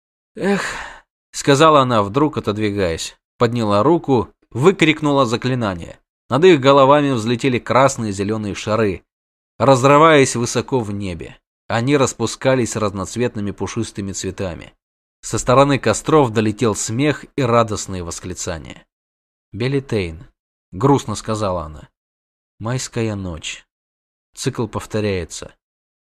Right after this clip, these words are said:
Пусть радуются, если могут».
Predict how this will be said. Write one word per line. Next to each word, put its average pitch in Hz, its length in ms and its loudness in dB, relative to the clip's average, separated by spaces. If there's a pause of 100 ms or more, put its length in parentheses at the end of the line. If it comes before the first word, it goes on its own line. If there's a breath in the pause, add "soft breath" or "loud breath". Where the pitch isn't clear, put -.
(280)
Пусть - 340 -4
радуются, 113 720 0 (500)
если 90 300 -12
могут». 95 440 -12